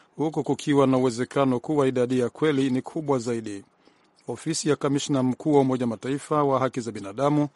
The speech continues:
ilisema katika taarifa kwamba pamoja na waliouawa, imethibitisha zaidi ya raia elfu kumi na nne walijeruhiwa. O H C, O H C H R inaamini kwamba takwimu halisi ni kubwa zaidi,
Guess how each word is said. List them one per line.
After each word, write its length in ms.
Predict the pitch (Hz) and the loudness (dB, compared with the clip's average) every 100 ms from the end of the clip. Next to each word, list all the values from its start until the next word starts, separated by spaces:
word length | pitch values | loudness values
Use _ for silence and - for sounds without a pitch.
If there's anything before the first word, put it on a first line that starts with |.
| _ - _ _ | _ -20 _ _
ilisema 500 | - 110 - 143 139 | -14 -10 -2 2 2
katika 280 | 127 120 131 | 2 -2 -4
taarifa 420 | - 131 135 - | -2 0 0 -2
kwamba 380 | 120 143 139 131 | -2 0 2 0
pamoja 520 | 110 131 135 156 151 | -2 -2 0 -2 -2
na 80 | 135 | 0
waliouawa, 680 | 127 117 107 110 160 139 147 - _ _ _ - | 0 -2 -4 -4 0 2 0 -4 _ _ _ -12
imethibitisha 640 | 120 117 127 131 147 139 | -10 -6 -6 -4 -2 -2
zaidi 320 | 123 135 135 135 | 0 0 2 0
ya 60 | |
raia 300 | 127 135 147 | 0 2 2
elfu 220 | 135 135 | 0 -4
kumi 200 | 123 127 | -8 -6
na 160 | 113 110 | -4 -2
nne 300 | 147 151 151 | -2 0 -2
walijeruhiwa. 720 | 143 143 135 131 117 117 98 95 _ _ _ _ _ _ _ _ _ - | -4 -4 -2 -2 -2 -6 -6 -10 _ _ _ _ _ _ _ _ _ 0
O 320 | 160 165 170 - _ | 4 4 2 -2 _
H 340 | 160 147 - - | 0 0 0 -8
C, 380 | - 156 175 - _ _ _ - | -4 -4 -4 -10 _ _ _ -2
O 300 | 165 180 - | 0 0 -4
H 380 | 165 139 151 - | -2 0 -2 -6
C 320 | - - 156 165 | -10 -6 -4 -4
H 240 | 131 - | -6 -4
R 260 | 156 160 175 107 - - | -2 0 -2 -6 -16 -14
inaamini 420 | 110 107 123 123 | -10 -8 -6 -6
kwamba 380 | - 143 139 131 | 0 2 2 0
takwimu 500 | 139 123 143 135 127 | -4 -6 -4 -2 -2
halisi 440 | 131 131 156 - | -4 -4 -4 -4
ni 100 | 143 | -4
kubwa 280 | - 139 123 | -4 -4 -4
zaidi, 400 | 113 156 139 | -2 -2 -2